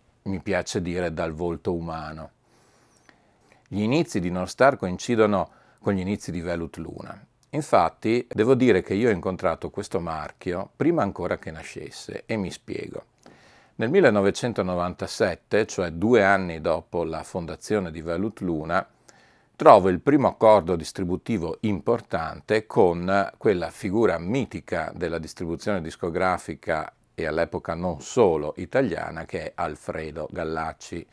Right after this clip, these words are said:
il toscanaccio Alfredo Gallacci, grande amico, grande appassionato.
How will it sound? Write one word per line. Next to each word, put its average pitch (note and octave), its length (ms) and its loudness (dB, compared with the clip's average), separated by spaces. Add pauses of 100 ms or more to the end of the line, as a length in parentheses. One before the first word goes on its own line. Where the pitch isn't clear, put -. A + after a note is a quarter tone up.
(420)
il G#2+ 260 0
toscanaccio E2+ 920 0
Alfredo D#2 520 -4
Gallacci, - 720 -6
grande D#2+ 420 -8
amico, F#2+ 580 0 (540)
grande F#2+ 480 2
appassionato. E2+ 1300 0